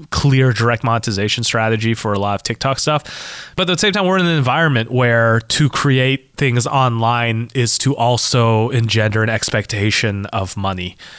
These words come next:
and to put the, and to bring that question of money into the equation, no matter what you do, whether, whether you're a freelance writer or a journalist or a, a,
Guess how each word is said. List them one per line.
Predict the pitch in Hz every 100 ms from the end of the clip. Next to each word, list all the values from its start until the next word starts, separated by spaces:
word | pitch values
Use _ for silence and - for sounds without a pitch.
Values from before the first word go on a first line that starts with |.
| -
and | 123 110
to | 127
put | 113 135 -
the, | -
and | 110
to | 123
bring | - 120 120 117
that | 110 113 - _ -
question | 131 113 - 123
of | 110
money | 110 110 107
into | 104 120
the | 107
equation, | 101 - 104 101 107
no |
matter | 113 160 160
what | 175 156
you |
do, | 107 101
whether, | 120 127
whether | 127 135 139 135 131
you're | 120
a |
freelance | - 151 156 156 131
writer | 127 131 156 170 170 170 - - - -
or | 135 127 131
a | 107
journalist | 107 135 156 160 151 - -
or | 151 131 131 127 127
a, | 127
a, | 120 120